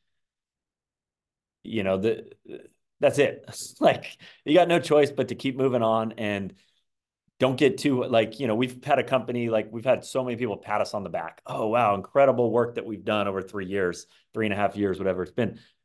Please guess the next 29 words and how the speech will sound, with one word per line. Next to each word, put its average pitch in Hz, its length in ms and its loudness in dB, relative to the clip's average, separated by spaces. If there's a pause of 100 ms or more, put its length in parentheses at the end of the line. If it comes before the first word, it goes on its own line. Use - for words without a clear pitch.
(800)
And 175 100 2
that, - 320 2
it's 160 140 -4
great. 127 440 0
I 110 120 4
love 131 240 6
it. 143 180 2
But 127 100 0
it's 120 100 -6
also 151 280 2
like, 123 220 0
dude, 123 200 -6
that 110 260 -2 (180)
you 113 120 -10
gotta 117 360 2
put 117 260 -14
that 107 220 -4
to 101 80 -10
the 87 80 -10
side 151 640 0
because 113 680 2 (680)
equally, 127 920 2 (640)
you 120 140 -6
know, 104 140 0
we've 120 160 0
had 131 240 4
these 120 180 -2
low 107 380 2
moments 80 640 -10